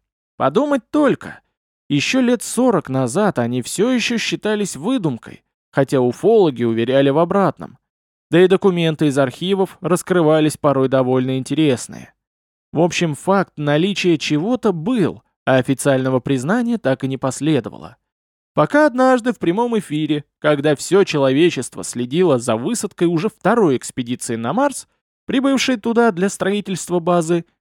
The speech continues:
не появились они. Большой, километровой длины корабль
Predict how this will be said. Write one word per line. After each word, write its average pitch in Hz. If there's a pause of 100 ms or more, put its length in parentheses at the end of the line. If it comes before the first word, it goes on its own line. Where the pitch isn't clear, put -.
(120)
не 165
появились 117
они. 143 (600)
Большой, 170
километровой 175
длины 160
корабль 196